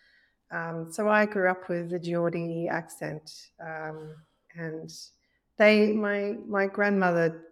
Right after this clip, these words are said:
she still had, she lived in Australia <laughs> since nineteen fifty-one, I think they arrived, and she passed away. She, she still had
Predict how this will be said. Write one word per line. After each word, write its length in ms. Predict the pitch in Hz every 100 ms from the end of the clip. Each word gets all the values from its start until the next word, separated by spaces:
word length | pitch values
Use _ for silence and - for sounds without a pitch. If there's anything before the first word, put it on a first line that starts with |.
| _
she 220 | - -
still 340 | - - 247 233
had, 340 | - 226 214
she 280 | - 254 240
lived 260 | 226 233 208
in 100 | 190
Australia 380 | 185 - 196 185 -
<laughs> 200 | - -
since 340 | - 220 202 - 175 - - -
nineteen 340 | 208 220 185 180
fifty-one, 1700 | - 196 190 - 185 180 180 - - _ - 160 165 175 202 214 214
I 60 | 196
think 260 | - 202
they 120 | 202 196
arrived, 680 | 196 196 202 202 202 202 180
and 200 | 170 165 _ _ _ _ _ -
she 240 | - 190
passed 380 | - 170 170 -
away. 260 | 160 160 165
She, 260 | 165 -
she 220 | - - 151
still 260 | - 165
had 380 | 165 - 151